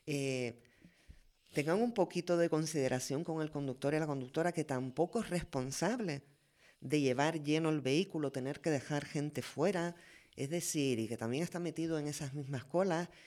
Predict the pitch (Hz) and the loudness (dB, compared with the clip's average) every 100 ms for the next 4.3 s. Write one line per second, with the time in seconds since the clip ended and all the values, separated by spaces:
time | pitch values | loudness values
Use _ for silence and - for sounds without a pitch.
0 | - _ - 135 127 127 123 117 117 98 | -20 _ -8 -4 -2 -2 -2 -2 -4 -6
1 | - 120 131 127 107 - - 113 123 - | -6 -4 -2 -4 -6 -8 -6 -4 -4 -2
2 | 151 151 127 113 113 139 170 165 151 147 | 0 0 0 0 0 0 -2 0 0 0
3 | 165 160 131 123 - 113 110 120 113 107 | -4 -2 -2 -2 -4 -6 -8 -8 -6 -4
4 | 104 104 | -2 -4